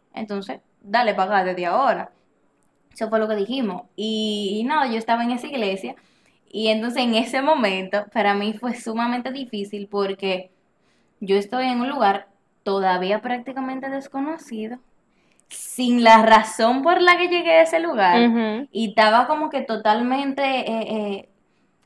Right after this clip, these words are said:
Speaker 1: en shock, como en, como, como, qué sé yo, como que me afuerearon. Entonces, eh, yo dejé de ir a la iglesia un tiempo. Yo dije, "Ok, yo no lo puedo ver". <laughs> Yo no lo puedo ver, yo no puedo,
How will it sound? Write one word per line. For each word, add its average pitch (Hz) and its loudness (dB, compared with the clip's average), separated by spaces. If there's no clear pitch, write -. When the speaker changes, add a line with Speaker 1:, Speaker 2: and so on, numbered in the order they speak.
Speaker 1:
en 214 2
shock, 262 0
como 220 0
en, 226 -2
como, 247 0
como, 254 -4
qué 370 -4
sé 466 -4
yo, 196 0
como 202 -4
que 226 -4
me 226 -2
afuerearon. 226 0
Entonces, 240 -4
eh, 208 -2
yo 202 0
dejé 208 -2
de 226 -4
ir 202 -6
a 175 -2
la 175 -6
iglesia 175 -12
un 170 -12
tiempo. - -18
Yo 196 0
dije, 196 0
"Ok, 185 -6
yo 185 -8
no 175 -6
lo 165 -8
puedo 170 -10
ver". 196 -8
<laughs> - -20
Yo 190 -4
no 190 -4
lo 190 -4
puedo 196 -2
ver, 247 -4
yo 208 -6
no 196 -6
puedo, 185 -4